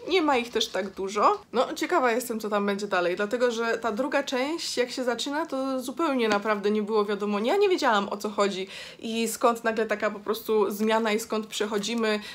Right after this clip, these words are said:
z czegoś, co się zapowiadało takim kryminałem, thrillerem, w taki troszkę bardziej obyczaj.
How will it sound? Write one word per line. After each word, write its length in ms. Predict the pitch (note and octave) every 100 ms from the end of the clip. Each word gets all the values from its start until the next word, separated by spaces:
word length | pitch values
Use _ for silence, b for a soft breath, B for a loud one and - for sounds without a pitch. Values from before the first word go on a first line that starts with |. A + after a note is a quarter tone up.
| -
z 180 | - -
czegoś, 380 | C4 C4+ A#3+
co 100 | -
się 140 | A3 G#3
zapowiadało 720 | G#3+ G#3+ G#3 G3 B3+ D4 A3+
takim 300 | G#3 G3+ G3
kryminałem, 720 | - F#3+ F#3+ A#3 D4 A3 G#3
thrillerem, 460 | - G#3 C4 B3
w 40 | A3+
taki 220 | G#3 -
troszkę 280 | G#3+ - G3+
bardziej 400 | G3+ A3+ A3+ -
obyczaj. 520 | F3+ B3 - A3